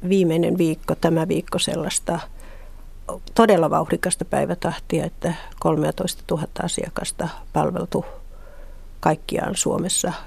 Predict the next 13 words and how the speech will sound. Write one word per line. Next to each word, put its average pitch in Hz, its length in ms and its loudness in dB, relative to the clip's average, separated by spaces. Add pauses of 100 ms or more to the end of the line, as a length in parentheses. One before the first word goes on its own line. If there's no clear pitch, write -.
Kelan 165 280 0
perustoimeentulotuessa 170 1300 -2 (800)
päivä, 160 340 2 (140)
joka - 220 4
päivä. 175 400 2 (880)
Ja, 170 460 6
ja 170 500 4 (160)
kävijöiden 175 600 8
tai 165 260 4
hakijoiden 170 540 4
määrä 165 300 4
on 170 100 2
noussut 180 400 2